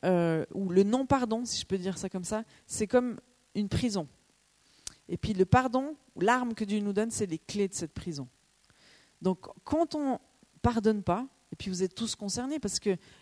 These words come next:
l'ennemi, il met des pièges, puis en particulier chez les chrétiens, en faisant des offenses avec d'autres chrétiens, comme ça il sème la division,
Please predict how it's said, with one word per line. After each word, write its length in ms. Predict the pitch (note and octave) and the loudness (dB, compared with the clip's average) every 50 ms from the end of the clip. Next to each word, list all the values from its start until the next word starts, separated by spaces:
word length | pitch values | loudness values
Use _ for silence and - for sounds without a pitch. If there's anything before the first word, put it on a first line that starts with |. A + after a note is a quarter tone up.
| _ | _
l'ennemi, 400 | F3 G#3+ A3+ A#3 C4 D4 D4+ - - | 0 2 2 2 2 0 0 -2 -4
il 120 | - F#3 | -4 -4
met 160 | F#3+ F#3+ G3+ G3+ | -2 -2 -2 -2
des 140 | F3+ F#3+ | -2 -4
pièges, 540 | F#3 - - - B3+ B3 A#3 G3+ E3 D3 - - | -6 -4 -2 0 2 2 2 0 -2 -4 -8 -10
puis 160 | - F3+ F3 - - | -8 -8 -8 -8 -8
en 100 | D#3 D#3 | -10 -6
particulier 760 | D#3 - F3+ - - - - - F#3 E3 D#3+ D#3+ D3+ C3 - _ _ _ _ _ _ _ _ _ _ _ _ _ _ | -4 -4 -4 -4 -10 -16 -12 -10 -8 -6 -6 -6 -6 -6 -8 _ _ _ _ _ _ _ _ _ _ _ _ _ _
chez 240 | - - - G#3+ | -10 -6 -6 0
les 120 | G3+ F#3 F3+ | 0 0 0
chrétiens, 520 | - - - F#3 E3+ - F#3+ F3 E3 D#3 C3+ _ _ _ _ _ _ _ _ _ _ _ _ _ - | 0 -4 -6 -6 -4 -6 -6 -6 -6 -8 -10 _ _ _ _ _ _ _ _ _ _ _ _ _ -12
en 120 | - E3 E3+ | -10 -8 -6
faisant 200 | D#3+ D#3+ E3+ E3 | -4 -4 -4 -4
des 220 | D#3+ D#3+ D#3+ D#3 | -4 -4 -2 -2
offenses 260 | F3 E3 - F3+ D#3+ | -4 -4 -4 -6 -6
avec 180 | E3 D#3 D3 D3 | -6 -6 -8 0
d'autres 240 | C#3+ G#3+ C4+ C#4 - | 2 2 2 2 -2
chrétiens, 440 | - - - F#3+ - - G3 A3+ B3 | -8 -8 -8 -8 -8 -8 -10 -10 -10
comme 120 | G3+ F3 | -12 -10
ça 120 | E3+ F3+ | -8 -8
il 80 | F3+ D#3+ | -8 -8
sème 220 | - - F3+ E3+ | -6 -6 -6 -6
la 100 | D#3+ D#3+ | -6 -6
division, 560 | D#3 D3+ D#3 E3 E3 E3+ E3+ D#3+ E3 F#3 A#3 | -8 -8 -10 -10 -10 -8 -6 -6 -6 -8 -8